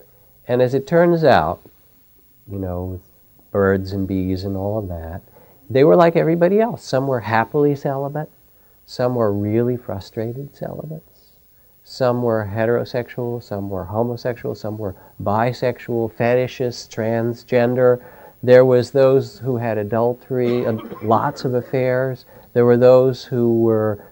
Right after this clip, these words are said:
very dedicated in their marriage. There were those who were really conscious about their sexuality, and there are many more that weren't. These were the best, you know, the meditation masters and so forth, which is to say, we're all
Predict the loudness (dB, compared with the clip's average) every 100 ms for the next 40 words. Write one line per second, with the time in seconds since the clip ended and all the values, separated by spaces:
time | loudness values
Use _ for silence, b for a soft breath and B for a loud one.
0 | 0 4 4 2 2 2 2 0 0 0
1 | -2 -2 -4 -4 -4 -4 -6 -8 -10 _
2 | _ b b -6 0 2 4 4 4 2
3 | 0 -6 -6 -4 -4 -4 -4 -4 -6 -10
4 | -10 -10 -10 -14 -10 -10 -10 -12 -12 -14
5 | -12 -10 -8 -6 -8 -10 B B -4 -2
6 | 0 0 -2 -2 -2 -2 -4 -8 -10 -12
7 | -18 _ _ _ _ _ _ _ _ _
8 | _ -14 -10 -6 -6 -4 -6 -8 _ -12
9 | -10 -12 -12 -10 -8 -6 -6 -6 -8 -6
10 | -8 -6 -10 -10 -12 -16 -20 -20 -20 _
11 | -20 -18 -18 -18 -20 -20 _ _ _ _
12 | b b b b b -4 -4 -2 -6 -6
13 | -12 -6 -4 -4 -8 B B -8 -6 -4
14 | -4 -2 -4